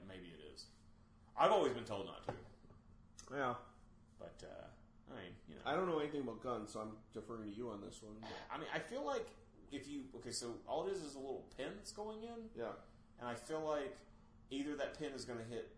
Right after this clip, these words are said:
Speaker 1: nothing, or it's gonna hit a piece of fulminated mercury that causes an explosion.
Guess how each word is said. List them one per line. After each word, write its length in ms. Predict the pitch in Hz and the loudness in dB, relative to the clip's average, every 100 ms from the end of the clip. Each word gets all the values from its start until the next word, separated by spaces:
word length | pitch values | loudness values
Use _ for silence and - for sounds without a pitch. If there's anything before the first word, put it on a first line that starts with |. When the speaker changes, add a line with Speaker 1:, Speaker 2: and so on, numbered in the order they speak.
| - | -10
Speaker 1:
nothing, 560 | 117 120 - 208 214 202 - | -2 0 0 -2 -4 -6 0
or 160 | 120 | 0
it's 120 | - | 0
gonna 260 | - 123 107 | -2 -2 -2
hit 340 | 113 113 - - - - - - | 0 0 0 -6 -16 -16 -16 -14
a 40 | - - | -8 -2
piece 200 | 120 - | 0 -2
of 80 | - | 0
fulminated 440 | 131 139 135 113 | 0 2 0 0
mercury 380 | 117 131 151 143 | 0 0 -2 -2
that 160 | 98 | -2
causes 480 | - 107 107 107 98 | 2 2 2 -2 -2
an 140 | 95 85 | -4 -4
explosion. 880 | - - - 127 139 156 220 233 | 0 0 4 4 6 6 4 2